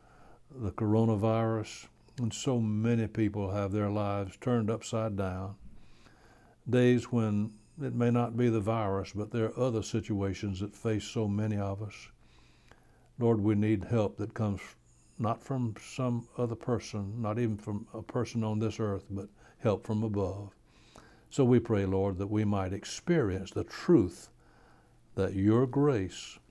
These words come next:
is sufficient for us. Lord, thank you for the realization that when you do not divide the waters for us, you do give us strength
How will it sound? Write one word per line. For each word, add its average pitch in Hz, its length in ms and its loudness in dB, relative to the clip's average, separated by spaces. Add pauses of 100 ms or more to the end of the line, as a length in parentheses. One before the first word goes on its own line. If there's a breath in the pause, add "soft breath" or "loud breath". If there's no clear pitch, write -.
(320)
is 107 360 4
sufficient - 760 -6
for 98 320 -4
us. 95 400 -14 (2500 loud breath)
Lord, 110 340 2 (880)
thank 120 280 0
you 101 80 0
for 101 200 -2
the 90 180 -4 (540)
realization 104 840 4
that 95 260 -6
when 98 280 2
you 107 200 2
do 104 260 2
not 104 460 -2
divide 87 420 -4
the 87 80 -4
waters 82 380 -6
for 85 420 -10
us, - 180 -18 (760 soft breath)
you 101 160 4
do 104 220 6
give 98 240 2
us 104 120 -2
strength 92 540 -8